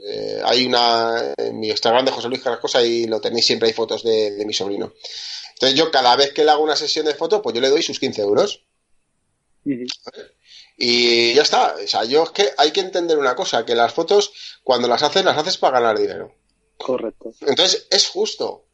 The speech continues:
Speaker 1: es justo pagar a, a, a la gente que, que te está dando su tiempo. O sea, ya no,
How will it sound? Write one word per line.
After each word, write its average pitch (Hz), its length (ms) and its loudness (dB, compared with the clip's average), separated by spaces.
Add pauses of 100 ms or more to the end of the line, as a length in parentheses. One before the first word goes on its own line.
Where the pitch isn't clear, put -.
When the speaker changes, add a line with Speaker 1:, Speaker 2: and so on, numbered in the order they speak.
Speaker 1:
es 139 140 -4
justo - 380 -2
pagar 117 260 4
a, 110 320 2 (320)
a, 113 480 2
a 110 60 2
la 107 100 0
gente 131 260 0
que, 123 300 2
que 117 120 -2
te 117 100 -2
está 120 880 2 (120)
dando 131 240 -2
su 117 160 -10
tiempo. 117 440 -8
O - 360 -18
sea, 131 120 0
ya 151 160 2
no, 220 340 2